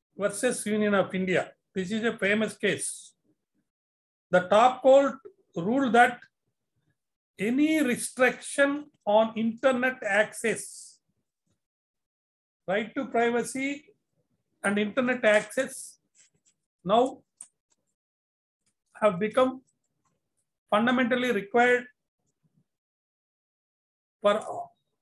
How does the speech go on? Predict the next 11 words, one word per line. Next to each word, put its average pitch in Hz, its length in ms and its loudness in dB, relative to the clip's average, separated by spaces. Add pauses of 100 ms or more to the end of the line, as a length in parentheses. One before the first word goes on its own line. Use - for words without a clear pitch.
(160)
every 240 320 -2
citizen. 185 500 -2 (1700)
So 233 80 2
in 220 200 2
this 269 200 -2
case, 233 640 -2 (1500)
the 180 100 2
Honorable 220 500 2
Supreme 233 340 -4
Court 233 300 2
held 220 280 4